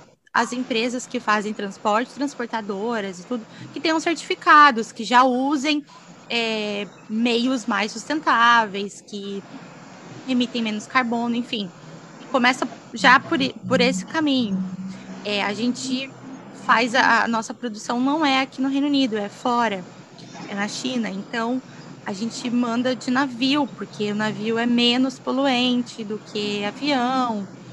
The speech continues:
Enfim, é, é, são vários processos, sabe? Quando é aqui em Londres também, a gente usa transportador, quando a gente vende, né, no online, porque a gente vende pros dois, atacado e varejo. Então, quando é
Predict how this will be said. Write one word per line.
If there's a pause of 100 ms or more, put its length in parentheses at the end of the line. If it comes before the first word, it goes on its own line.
(400)
Enfim, (600)
é, (120)
é,
são
vários
processos,
sabe? (320)
Quando
é
aqui
em
Londres
também,
a
gente
usa (340)
transportador,
quando
a
gente
vende,
né,
no
online,
porque
a
gente
vende
pros
dois, (440)
atacado
e
varejo.
Então,
quando
é